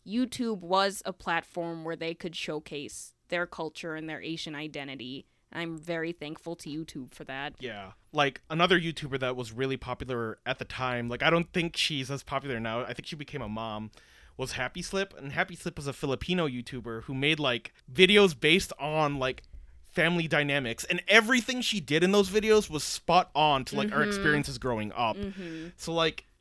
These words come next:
Speaker 2: seeing it normalized in a way, knowing that, like, 'cause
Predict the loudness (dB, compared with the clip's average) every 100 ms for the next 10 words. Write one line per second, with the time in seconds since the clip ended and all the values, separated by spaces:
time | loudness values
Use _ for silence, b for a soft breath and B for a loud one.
0 | _ _ _ _ -12 -2 2 4 2 2
1 | 2 2 4 2 2 -2 0 0 2 0
2 | 0 0 -2 -2 -4 -6 -12